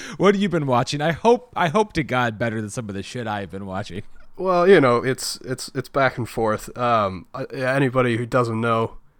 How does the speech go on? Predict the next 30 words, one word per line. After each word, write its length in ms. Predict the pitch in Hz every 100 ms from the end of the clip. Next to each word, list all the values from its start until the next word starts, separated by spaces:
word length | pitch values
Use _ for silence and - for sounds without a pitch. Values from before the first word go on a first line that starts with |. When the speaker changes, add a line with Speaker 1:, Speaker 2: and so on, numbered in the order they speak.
| _
Speaker 2:
I 220 | - 113 113
have 180 | 113
been 200 | - 110
laid 220 | 110 113 110
off. 420 | 113 117 - - - - - - _ -
And, 440 | - 107 104 101 -
and, 520 | - 104 98 95 101
uh, 360 | 98 95 92 104
at 160 | 107
this 140 | 123 -
point, 400 | 123 113 113 113
by 120 | 120
the 80 | 110
time 180 | 175 135
this 120 | 135
episode 280 | 127 123 107
comes 200 | 117 104
out, 260 | 101 98
I'll 160 | 107 107
have 100 | 104
been 140 | 107
laid 160 | 104 104
off 160 | 101 -
for 100 | 104
a 60 |
little 160 | 101 101
while. 160 | 110
So 160 | 98 131
I 160 | 165 131
have 160 | 127